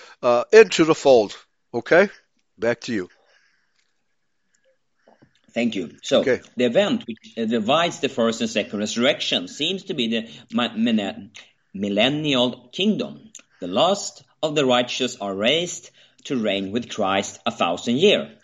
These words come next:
Speaker 2: Revelations twenty-four. But the rest of the dead, that is,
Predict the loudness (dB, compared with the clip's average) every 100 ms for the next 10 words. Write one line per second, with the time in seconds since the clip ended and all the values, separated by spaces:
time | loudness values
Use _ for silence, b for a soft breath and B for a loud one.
0 | _ -14 -6 -2 -2 -2 -6 -8 -12 -12
1 | -10 -10 -8 -8 -8 -18 _ _ -4 2
2 | 2 2 -8 -20 -14 -10 -6 -2 0 0
3 | -4 -6 -4 0 0 -2 -10 -8 -10 -18
4 | b b -2 2 0 -2